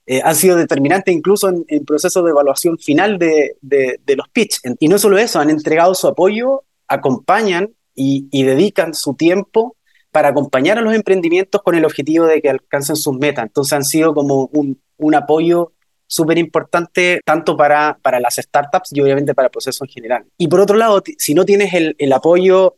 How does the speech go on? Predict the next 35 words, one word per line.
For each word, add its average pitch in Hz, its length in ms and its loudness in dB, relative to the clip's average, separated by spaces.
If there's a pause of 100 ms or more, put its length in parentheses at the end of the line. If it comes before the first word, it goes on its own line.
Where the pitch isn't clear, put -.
aguas 156 360 -2
arriba, 165 340 4
por 127 140 -2
decirlo 147 240 -4
de 143 80 2
alguna 143 200 -2
forma, 143 420 -4 (440)
al 151 160 2
igual 170 220 2
que 190 100 4
los 175 140 0
champions, 196 400 0
el 160 100 -2
protagonismo 143 560 2
de 156 80 0
los 147 80 4
altos 170 220 -2
liderazgos 160 720 -2
es 147 160 -4
esencial 151 440 -2
durante 143 280 0
el 143 40 -2
proceso, 143 440 -6
porque 143 340 0
además 151 380 2
deben 175 220 2
dedicar 170 460 2
tiempo, 185 640 -2
es 139 180 -2
un 151 140 0
tiempo 151 240 2
adicional 147 420 0
que 185 80 2
ellos 175 180 2
tienen, 196 400 0